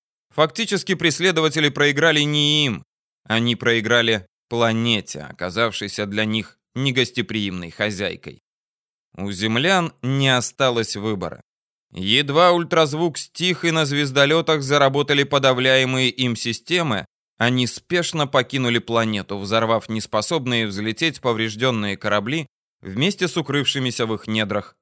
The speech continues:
экипажами. Потери оказались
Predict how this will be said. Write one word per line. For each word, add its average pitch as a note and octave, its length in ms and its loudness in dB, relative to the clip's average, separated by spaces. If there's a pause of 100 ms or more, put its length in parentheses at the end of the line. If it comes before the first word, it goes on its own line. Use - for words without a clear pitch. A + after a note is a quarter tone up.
экипажами. F#2 760 -4 (960)
Потери C3 680 0
оказались G2 840 -4